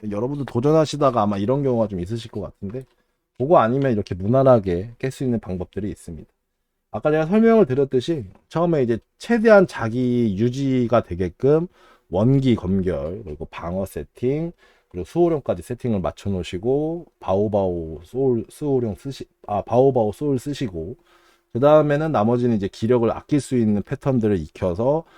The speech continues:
도전하시고, 그리고 풍신 이제 회오리권 진입했을 때 회오리 안에 있는 그 장판과 날라오는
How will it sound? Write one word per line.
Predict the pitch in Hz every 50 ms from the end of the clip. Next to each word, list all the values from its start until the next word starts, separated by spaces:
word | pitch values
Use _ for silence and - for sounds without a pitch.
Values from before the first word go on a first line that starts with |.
| _ _ _ _ _ -
도전하시고, | - 107 92 113 110 107 98 90 - - 87 80 80 78 78 92 110 104
그리고 | 95 90 87 92 90 85 -
풍신 | - - 202 214 196 - 202 175 143
이제 | 120 104 107 98
회오리권 | - 180 196 214 202 185 156 135 120 107 92 87 85 - - 101 95 90
진입했을 | - - 107 110 - - 104 - - 95 85
때 | - - 120 101 78 - _ _ _ _ _ _ _ _ _ _ _ _ _ _ _ _ _ _ _ _ _ _ _ _ _ -
회오리 | 214 240 247 247 240 233 233 220 170
안에 | 123 113 117 131 139 139 131
있는 | 131 131 131 120
그 | 113 120 107
장판과 | - - - 101 107 113 - - 151 135 120 113 113 107 120 117 117
날라오는 | 92 82 87 95 98 107 117 117 113 110 110 107 107 104 98